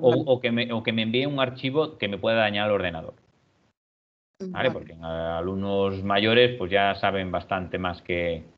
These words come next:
Speaker 1: que eso y algunos por hacerte la gracia pues igual te prepara una, una cosa.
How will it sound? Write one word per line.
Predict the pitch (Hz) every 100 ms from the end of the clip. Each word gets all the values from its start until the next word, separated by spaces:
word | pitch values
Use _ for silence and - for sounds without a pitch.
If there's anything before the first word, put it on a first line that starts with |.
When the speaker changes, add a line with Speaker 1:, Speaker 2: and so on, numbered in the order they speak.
| _ _ _ _ _
Speaker 1:
que | - 98
eso | 131
y | 123
algunos | 90 95 104
por | 101 92
hacerte | 101 98
la | 104
gracia | 107 117 117 139
pues | 117 90
igual | 95 101
te | 98
prepara | 87 101 107 101 87 82
una, | - 101 90 85 80 78 76 92 _ _ _
una | 90 80 78 82
cosa. | _